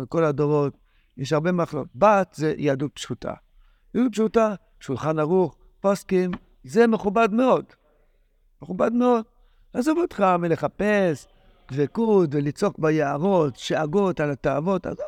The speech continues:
אותך. כנס לכולל, תעשה שטייגן, תעשה, תהיה אברך רגיל, תלמד שולחן ערוך, תהיה בסדר גמור, יהיה לך חיים פשוטים."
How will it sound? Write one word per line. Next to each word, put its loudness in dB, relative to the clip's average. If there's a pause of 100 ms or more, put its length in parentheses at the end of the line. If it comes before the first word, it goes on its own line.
(120)
אותך. -10 (800)
כנס 2
לכולל, 2
תעשה -2
שטייגן, 0 (520)
תעשה, 0
תהיה 2
אברך 0
רגיל, 2 (220)
תלמד 4
שולחן 0
ערוך, -2
תהיה 2
בסדר 2
גמור, 2
יהיה 0
לך -4
חיים 0
פשוטים." 0